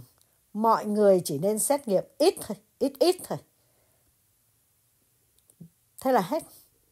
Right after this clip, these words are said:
Coi như chuyện nước Mỹ trên hết, cũng hết. Chấm dứt chuyện nước Mỹ trên hết nha quý vị nha. Không còn cái chuyện Trump coi nước Mỹ trên hết nữa.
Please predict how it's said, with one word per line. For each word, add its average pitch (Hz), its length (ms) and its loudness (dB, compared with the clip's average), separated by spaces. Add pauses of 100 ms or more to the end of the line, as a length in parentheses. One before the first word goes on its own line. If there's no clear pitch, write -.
(340)
Coi 302 220 8
như 285 160 2
chuyện 226 220 2
nước 285 180 -2
Mỹ 269 200 -2
trên 254 180 4
hết, 320 200 -2 (240)
cũng 233 160 -2
hết. 427 200 4 (840)
Chấm 349 200 6 (200)
dứt 440 120 6 (120)
chuyện 226 260 6
nước 349 180 -2
Mỹ 294 240 2
trên 277 220 6
hết 339 360 2
nha 269 80 2
quý 277 140 -4
vị 262 140 0
nha. 247 200 -2 (560)
Không 277 280 4 (120)
còn 240 280 8
cái 302 160 -6
chuyện 262 260 4
Trump 262 220 2
coi 254 160 4
nước 285 240 -4
Mỹ 269 160 -2
trên 247 200 4
hết 302 220 0
nữa. 262 140 -4